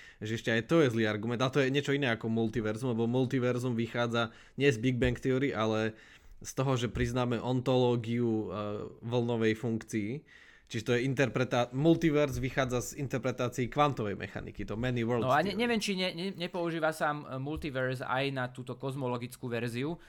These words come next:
Speaker 2: ale
Speaker 1: Ale vlastne, ale dá sa vlastne, to je pravda. Aj on iba tam, áno, tam to chcel presne, ale dobre, že to spomína, že chcel ukázať, že ešte aj to je nedostatočný, e, že aj tí, čo to spomínajú, lebo stále môže existovať tá homogénna inflácia,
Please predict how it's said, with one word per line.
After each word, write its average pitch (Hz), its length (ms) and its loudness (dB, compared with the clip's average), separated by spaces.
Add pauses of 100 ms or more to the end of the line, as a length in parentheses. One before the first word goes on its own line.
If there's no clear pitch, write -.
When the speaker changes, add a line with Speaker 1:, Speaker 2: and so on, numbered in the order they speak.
(280)
Speaker 2:
ale 147 420 4 (640)
Speaker 1:
Ale 160 220 4
vlastne, 180 320 4
ale 151 220 6
dá 135 180 4
sa 95 160 -6
vlastne, 95 320 -8
to 117 80 -6
je 104 80 0
pravda. 87 400 -8
Aj 147 160 0
on 180 160 8
iba 175 160 8
tam, 170 180 6
áno, 143 300 2
tam 147 160 -2
to 139 100 -2
chcel 135 220 -2
presne, 127 320 -6
ale 113 80 -2
dobre, 123 240 -2
že 117 160 -8
to 117 160 -8
spomína, 123 320 -4
že 123 80 -2
chcel 127 240 0
ukázať, 123 320 0
že 127 140 -2
ešte 131 220 0 (360)
aj 127 240 2
to 170 160 6
je 143 100 8
nedostatočný, 131 800 0 (100)
e, 113 260 -2
že 113 160 0
aj 107 80 2
tí, 123 80 -8
čo 120 160 -4
to 120 80 -2
spomínajú, 123 480 2
lebo 120 240 2
stále 139 240 2
môže 127 240 0
existovať 120 500 -2
tá 110 100 -2
homogénna 110 600 0
inflácia, 117 640 -2